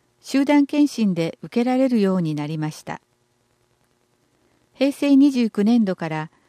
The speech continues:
医療機関での個別検診に加えて、集団検診で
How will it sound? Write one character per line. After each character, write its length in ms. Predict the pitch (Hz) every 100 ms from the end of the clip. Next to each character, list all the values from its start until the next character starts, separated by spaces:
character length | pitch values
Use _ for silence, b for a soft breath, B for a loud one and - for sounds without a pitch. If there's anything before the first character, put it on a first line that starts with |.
| _ _
医 60 | 202
療 260 | 254 294
機 120 | - -
関 260 | 277 220
で 140 | 175 156
の 180 | 147
個 160 | - 196
別 240 | 254 -
検 220 | - 285 269
診 240 | 226 202
に 140 | 180
加 280 | - 160 170
え 100 | 170
て、 240 | - 160 - _ _ _ _ _ _
集 240 | - 254 262
団 220 | 277 285
検 240 | 285 277
診 260 | - 196 180
で 260 | 160 156